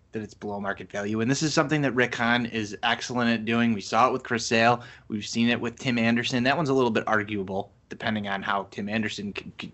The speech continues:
continues his development and if he is really a, uh, you know, three thirty plus lifetime hitter. I know that's probably not going to be what we're gonna get out of Tim Anderson, but hey,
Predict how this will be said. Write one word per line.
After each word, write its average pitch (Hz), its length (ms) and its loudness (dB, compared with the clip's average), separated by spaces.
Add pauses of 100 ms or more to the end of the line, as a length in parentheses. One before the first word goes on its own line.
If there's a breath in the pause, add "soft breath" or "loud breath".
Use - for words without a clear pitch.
continues 110 560 0
his 104 140 -2
development 104 580 2
and 110 100 0
if 104 140 -4
he 110 160 4
is 104 260 2
really 113 380 6 (480 loud breath)
a, 101 220 0
uh, 95 200 -2 (320 loud breath)
you - 80 -6
know, 101 160 -4
three 120 340 2
thirty 113 300 6
plus - 320 -2
lifetime 110 400 2
hitter. 110 180 0
I 98 60 4
know 104 160 0
that's 101 240 -2
probably 107 720 0 (260 loud breath)
not 113 300 6
going 117 220 4
to 110 60 -2
be 113 120 2
what 110 160 6
we're 107 100 6
gonna 104 200 -2
get 107 160 -2
out 107 160 4
of 98 60 -12
Tim 101 200 -6
Anderson, 120 440 0
but 120 120 2
hey, 123 200 2